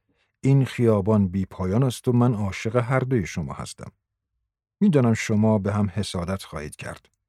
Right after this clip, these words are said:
شاید هم روزی به هم شلیک کنید. من به شما قول تهیهٔ اسلحه می‌دم.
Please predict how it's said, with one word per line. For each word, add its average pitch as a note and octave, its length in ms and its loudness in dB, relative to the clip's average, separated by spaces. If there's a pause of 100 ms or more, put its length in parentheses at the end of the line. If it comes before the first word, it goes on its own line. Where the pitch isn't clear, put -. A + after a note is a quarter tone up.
(460)
شاید B2 380 4
هم A#2 160 0
روزی A2+ 360 2
به G2 120 -2
هم F#2+ 100 0
شلیک F#2 480 -6
کنید. - 340 -16 (680)
من A2 240 4
به A#2 60 2
شما A2+ 340 2
قول B2 320 2
تهیهٔ A2 560 0
اسلحه F2+ 360 -6
می‌دم. D2 340 -12